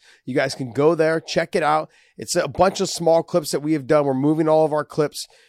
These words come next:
strictly to that page. And so if you guys are s-, uh, 'cause we see that you guys are searching strictly for, like, the U F C or strictly for a certain fight or strictly for the drama of whatever's going on,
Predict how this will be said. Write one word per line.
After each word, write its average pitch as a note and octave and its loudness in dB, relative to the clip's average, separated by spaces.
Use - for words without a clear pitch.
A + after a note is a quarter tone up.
strictly D#3+ -6
to D3+ -2
that C#3+ -2
page. C#3+ -4
And C#3 -6
so - 0
if B2+ -2
you C#3 -2
guys F3 4
are F#3 -4
s-, - -8
uh, C3+ -2
'cause A#2 -8
we C3+ -8
see D3+ -4
that C3+ -8
you A#2+ -12
guys C3+ 0
are C3+ -6
searching C#3 -4
strictly C3+ -10
for, D#3 -4
like, D#3+ -4
the E3 -2
U E3 0
F C#3+ -6
C B2 -6
or G#2 -10
strictly D3+ -10
for D#3+ 0
a D3 -4
certain D3+ -8
fight A#2 -6
or G#2+ -12
strictly C#3+ -10
for D#3 -2
the D3+ -4
drama C#3+ -2
of C3 -4
whatever's C3+ -2
going C3 -2
on, A2+ -6